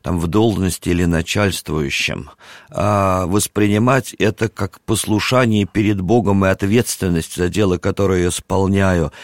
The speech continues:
и, а, не стать деспотами по отношению к тем, кто нам подчинен, то, а, Бог,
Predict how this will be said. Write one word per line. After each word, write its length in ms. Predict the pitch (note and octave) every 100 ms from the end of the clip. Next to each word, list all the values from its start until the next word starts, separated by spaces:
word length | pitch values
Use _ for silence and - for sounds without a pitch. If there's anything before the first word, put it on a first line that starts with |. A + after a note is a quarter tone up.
| - - _
и, 460 | - G#2+ A2 G#2+ -
а, 400 | E2+ G2 G2 F2+ - - - _ _ -
не 200 | G2+ G2+
стать 320 | - G#2 F#2
деспотами 680 | F2+ A2 - - E2+ F2
по 140 | - E2
отношению 560 | D#2+ F2+ - F#2+ F2+
к 40 | E2+
тем, 220 | F#2 E2+
кто 180 | - F#2
нам 200 | F2+ D#2+
подчинен, 720 | F2 - - F#2+ B2+ D#3+ C3 - - - _ _ _
то, 1000 | G#2 G2+ G2+ G#2 G#2+ G#2 F#2+ E2+ D#2+ -
а, 60 | - _
Бог, 420 | - A2+ - -